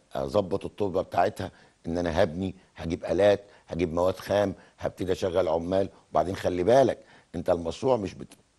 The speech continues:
بتعمله بمجرد ما تعمله هيبتدي يكسبك، لا، في حاجة اسمها الدورة التشغيلية الأولى.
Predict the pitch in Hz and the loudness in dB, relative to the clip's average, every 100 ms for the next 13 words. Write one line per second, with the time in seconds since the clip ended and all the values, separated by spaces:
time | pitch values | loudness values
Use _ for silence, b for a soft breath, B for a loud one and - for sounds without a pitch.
0 | _ _ - 117 120 101 90 117 113 95 | _ _ -8 -2 -2 -2 0 2 2 0
1 | 85 85 110 113 - 110 113 98 - 139 | -4 -2 2 0 0 -4 -4 -6 -4 0
2 | 120 - 98 135 - B - - 104 101 | 0 0 2 2 0 B -10 -4 0 0
3 | 104 110 92 113 107 98 73 98 117 104 | 0 0 2 2 2 -2 -2 0 2 0
4 | 98 156 113 | 0 0 0